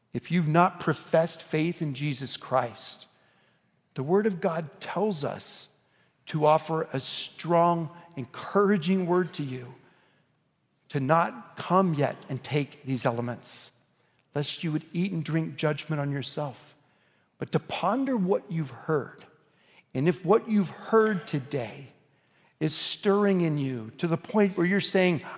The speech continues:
"I want to be in Christ. I want eternal security," then pray now for Jesus to save you. Pray to the one and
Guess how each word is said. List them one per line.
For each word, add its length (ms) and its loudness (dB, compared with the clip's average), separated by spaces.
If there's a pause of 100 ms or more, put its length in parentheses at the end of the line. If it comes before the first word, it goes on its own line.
(140)
"I 320 0
want 720 2
to 100 0
be 720 0 (280)
in 260 2
Christ. 720 -4 (260)
I 160 6
want 460 4
eternal 580 2
security," 720 -2 (760)
then 120 -2
pray 680 -2
now 440 -2
for 180 -12
Jesus 500 -6
to 100 -16
save 380 -8
you. 240 -12 (840)
Pray 400 2
to 140 -8
the 120 0
one 420 2
and 140 0